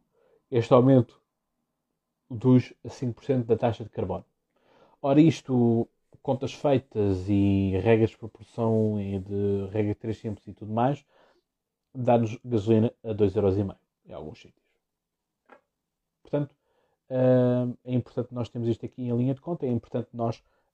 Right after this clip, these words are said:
entendermos isso bem. Portanto, quando nós achamos que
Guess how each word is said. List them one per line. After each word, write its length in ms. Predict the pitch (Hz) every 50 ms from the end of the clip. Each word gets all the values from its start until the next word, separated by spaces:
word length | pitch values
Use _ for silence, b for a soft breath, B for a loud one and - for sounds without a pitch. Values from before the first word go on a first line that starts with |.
| _ -
entendermos 560 | 131 127 117 - 127 113 110 110 107 101 98
isso 300 | 110 113 113 - _ _ _ _ _ _ _ -
bem. 280 | 107 95 104 90 - _ _ _ _ _ _ _ _ _
Portanto, 320 | _ - 170 156 151 - _ _ _ _ _ _ _ _ _ _ _ _ _ _ _ _ _ _ _
quando 180 | - 156 156
nós 180 | 175 202 208 185
achamos 400 | 160 131 - - 107 98 - _ _ _ _ _ _ _ _ _ _ _
que 260 | - 120 117 117 113